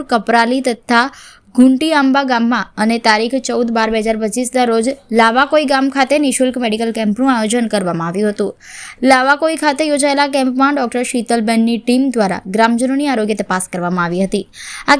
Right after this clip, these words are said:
કેમ્પ દરમિયાન સામાન્ય રોગોની તપાસ, બ્લડ પ્રેશર, ડાયાબિટીસ, તાવ, શરદી, ખાંસી સહિતની બીમારીઓની ચકાસણી કરી જરૂરી દવાઓ નિઃશુલ્ક આપવામાં આવી હતી.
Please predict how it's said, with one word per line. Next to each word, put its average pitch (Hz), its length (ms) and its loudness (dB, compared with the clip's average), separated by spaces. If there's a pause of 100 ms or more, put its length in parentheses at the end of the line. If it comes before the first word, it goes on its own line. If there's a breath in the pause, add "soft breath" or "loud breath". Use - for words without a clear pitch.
કેમ્પ 285 300 2
દરમિયાન 220 380 0
સામાન્ય 233 460 -2
રોગોની 226 380 0
તપાસ, 220 460 -2
બ્લડ 214 340 -2
પ્રેશર, 233 340 -2
ડાયાબિટીસ, 220 680 -2 (120)
તાવ, 208 260 -2
શરદી, 214 420 -2
ખાંસી 240 260 -2
સહિતની 233 380 -2
બીમારીઓની 220 540 0
ચકાસણી 208 460 -4
કરી 233 260 -2 (420 loud breath)
જરૂરી 277 420 4
દવાઓ 254 260 2
નિઃશુલ્ક 262 460 -2
આપવામાં 233 340 -2
આવી 180 220 -2
હતી. 190 200 -6